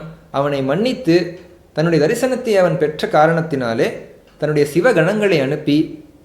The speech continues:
யமகிங்கரர்களோடு பேச்சுவார்த்தை நடத்தி, இவன் சம்-, மரணத்திற்கு முன்பு மார்கழி மாதம் திருவாதிரை நாளிலே சிவபெருமானின் தரிசனத்தை பெற்றதனால் இவனுடைய பாவம் இவனை விட்டு நீங்கிவிட்டது, எனவே இவனை எங்களோடு சொர்க்கத்திற்கு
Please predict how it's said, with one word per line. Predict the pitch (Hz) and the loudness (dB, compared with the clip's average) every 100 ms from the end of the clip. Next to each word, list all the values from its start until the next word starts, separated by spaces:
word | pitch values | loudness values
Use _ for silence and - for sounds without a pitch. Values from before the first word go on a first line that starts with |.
| - | -6
யமகிங்கரர்களோடு | 135 196 226 190 180 165 151 139 139 156 180 120 - - - | -2 -2 0 0 2 4 2 2 4 4 2 0 -4 -16 -6
பேச்சுவார்த்தை | 151 156 165 143 135 | -4 -2 0 0 0
நடத்தி, | 117 110 117 - 175 104 - - - | -4 -4 -4 -2 -2 -2 -10 -20 -14
இவன் | 147 151 190 220 - - - _ - _ _ _ - | -4 -2 -2 -4 -12 -20 -20 _ -20 _ _ _ -6
சம்-, | 139 135 135 127 | -4 -4 -6 -2
மரணத்திற்கு | 143 220 240 202 175 | 0 0 0 -4 -2
முன்பு | 165 143 165 160 160 - - - - _ | -2 -2 2 2 0 -6 -16 -20 -20 _
மார்கழி | 143 165 220 226 | -2 0 2 0
மாதம் | 185 170 160 | 2 0 0
திருவாதிரை | 160 180 170 156 | 2 2 4 2
நாளிலே | 143 135 135 135 135 131 - - | 0 -2 0 2 2 0 -10 -20
சிவபெருமானின் | - 190 214 190 170 160 135 | 0 2 4 2 0 0 0
தரிசனத்தை | 165 190 175 160 | 0 -2 -4 -4
பெற்றதனால் | 147 123 151 135 131 170 175 - | -2 -4 -2 -2 0 -2 -4 -8
இவனுடைய | 139 139 135 | -4 -4 0
பாவம் | 147 208 | 0 0
இவனை | 180 151 | 0 -2
விட்டு | 156 | -4
நீங்கிவிட்டது, | 147 180 185 147 135 127 127 - | -2 -2 0 -2 0 0 0 -2
எனவே | 135 143 160 165 - - - | -6 -2 -2 -4 -10 -20 -10
இவனை | 147 156 170 165 | -4 -2 0 0
எங்களோடு | 151 156 175 | -2 0 0
சொர்க்கத்திற்கு | 165 156 214 196 160 - 156 120 - - | 0 0 0 0 -4 -2 -2 -2 -4 -16